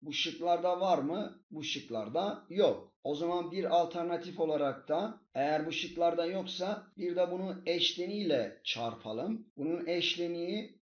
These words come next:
karekök içerisinde iki artı kök üç olarak yazılabilir. Bununla çarptığımda yukarısı karekök içerisinde iki artı karekök üç yazılır. Bölü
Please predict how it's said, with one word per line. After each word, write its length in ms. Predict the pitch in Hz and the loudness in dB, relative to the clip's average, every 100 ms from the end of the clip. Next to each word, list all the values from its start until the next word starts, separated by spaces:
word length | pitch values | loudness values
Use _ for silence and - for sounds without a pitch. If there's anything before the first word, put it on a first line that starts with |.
| _ | _
karekök 520 | 165 208 202 160 123 | 2 2 2 -2 -2
içerisinde 760 | - 135 123 120 117 120 175 190 | -4 -2 -2 -6 -8 -2 -2 -4
iki 240 | 160 - 180 | -4 0 4
artı 380 | 156 - 131 | 4 2 -6
kök 260 | - 147 160 | -4 -4 -4
üç 180 | 190 160 | -6 -2
olarak 600 | 127 117 135 196 202 - _ | 0 2 2 0 -2 -16 _
yazılabilir. 920 | 143 165 127 131 185 175 139 101 - _ | 0 0 2 0 0 2 0 -2 -8 _
Bununla 460 | 160 214 226 202 185 | -4 0 0 0 2
çarptığımda 1040 | 190 175 170 165 139 123 113 131 220 - _ | 2 2 0 -2 0 0 0 -2 -4 -10 _
yukarısı 880 | 160 - 185 196 - 196 196 190 - _ _ | -10 2 2 4 -4 -4 -2 -2 -6 _ _
karekök 640 | 147 165 202 - 190 185 | -4 -2 -2 -2 -4 -6
içerisinde 1200 | 160 - 175 170 - 165 160 156 156 143 113 - _ | -4 -2 -2 -4 -4 -6 -4 -2 0 -2 -4 -12 _
iki 360 | 147 151 - 180 | -10 -6 -2 -2
artı 920 | 143 151 151 151 - 147 123 101 - _ | 0 0 0 -2 -2 2 2 0 -10 _
karekök 760 | 131 143 147 143 143 123 - - | -2 0 0 0 -4 -4 -6 -2
üç 320 | 135 135 - | -2 -2 -2
yazılır. 800 | 117 107 98 101 104 147 175 - _ | 0 -2 -4 -6 0 0 0 -12 _
Bölü 800 | 110 117 165 208 151 147 185 - | -8 2 4 6 4 4 0 -8